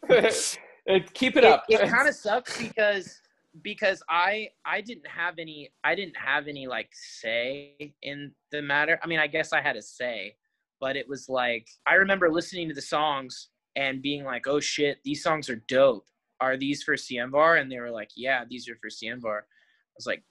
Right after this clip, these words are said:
Speaker 2: "Damn, these songs are gonna be sick." And then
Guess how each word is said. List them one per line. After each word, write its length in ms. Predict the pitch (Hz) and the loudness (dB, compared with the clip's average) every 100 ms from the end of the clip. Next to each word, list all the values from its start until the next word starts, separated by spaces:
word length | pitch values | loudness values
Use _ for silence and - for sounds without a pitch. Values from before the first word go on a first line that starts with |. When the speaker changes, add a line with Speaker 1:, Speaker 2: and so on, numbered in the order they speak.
| - | -10
Speaker 2:
"Damn, 320 | 135 127 123 | -6 -4 -6
these 180 | 127 - | -10 -4
songs 260 | 143 131 | -4 -4
are 40 | 123 | -10
gonna 160 | 113 | -12
be 120 | 107 110 | -10 -10
sick." 520 | - - 147 110 - _ _ _ 127 | -8 2 4 4 -2 _ _ _ -6
And 200 | 135 131 | -4 0
then 580 | 131 131 127 127 127 | 2 2 0 -4 -12